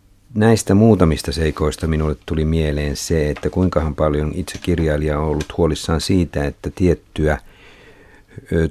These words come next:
turvaa, hyvinvoinnin turvaa on riisuttu tai ollaan riisumassa Englannissa pois. On, on kai se nyt voinut olla sillä taustalla.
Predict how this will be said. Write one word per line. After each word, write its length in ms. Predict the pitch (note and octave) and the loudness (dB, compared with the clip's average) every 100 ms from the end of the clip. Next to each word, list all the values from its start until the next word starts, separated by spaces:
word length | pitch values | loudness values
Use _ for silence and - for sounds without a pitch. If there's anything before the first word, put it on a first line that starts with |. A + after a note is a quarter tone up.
| - | 2
turvaa, 560 | G#2+ G#2 E2 C#2+ D2 C#2 | 4 6 4 2 0 0
hyvinvoinnin 600 | F2 E2+ D#2 E2 E2 D#2 | 2 2 2 2 2 2
turvaa 600 | A2 F#2 D2+ C#2 C2+ C#2+ - - | 2 2 2 0 -2 -4 -8 -4
on 320 | G2 G2 E2+ - | 4 4 4 2
riisuttu 580 | - F#2 E2 E2 - D#2 | 2 2 2 -2 -6 -6
tai 160 | - D#2 | -2 0
ollaan 460 | G#2 F#2 E2 D2+ C#2 | 4 4 4 0 -2
riisumassa 640 | D#2 C#2+ D#2 C#2+ - C#2+ | -2 -2 -4 -4 -4 -4
Englannissa 640 | D#2+ D#2 D#2+ - - F#2 - _ _ _ _ _ - - | -4 -4 -4 -4 -2 -4 -6 _ _ _ _ _ -4 4
pois. 500 | A3+ D3 C2 - - - | 6 6 2 -4 -8 -10
On, 220 | G#2 F#2 F2+ | -6 -4 0
on 280 | G#2+ F2+ | 2 0
kai 220 | C2+ E2+ F2 | 2 2 2
se 280 | - G2 | 0 4
nyt 200 | F#2+ F2 | 4 4
voinut 340 | G#2+ G#2 D#2+ D2 | 6 6 6 2
olla 180 | C#2 B1 | -2 -4
sillä 220 | - - | -6 -4
taustalla. 520 | - C2+ - - - | -2 -4 -6 -8 -10